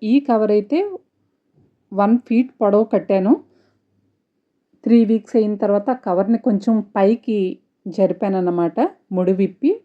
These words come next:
మరలా కొంచెం హైట్ అనేది తగ్గించి కట్టానన్నమాట. అంటే ఆ ప్లేస్లో కూడా చిగుర్లు వస్తాయని ఆశిస్తూ కొంచెం కవర్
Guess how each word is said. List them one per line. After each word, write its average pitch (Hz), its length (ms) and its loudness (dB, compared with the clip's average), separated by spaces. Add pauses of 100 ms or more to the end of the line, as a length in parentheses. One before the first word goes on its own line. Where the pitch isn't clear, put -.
(220)
మరలా 180 280 0 (100)
కొంచెం 202 340 -2 (1040)
హైట్ 202 280 0
అనేది 202 260 -2 (100)
తగ్గించి 196 460 -2 (140)
కట్టానన్నమాట. 170 680 -4 (1000)
అంటే 202 200 2 (220)
ఆ - 20 0 (100)
ప్లేస్లో 226 420 0
కూడా 220 160 2 (100)
చిగుర్లు 214 380 -2
వస్తాయని 208 520 0
ఆశిస్తూ 196 460 -4 (320)
కొంచెం 196 300 -2 (600)
కవర్ 220 240 2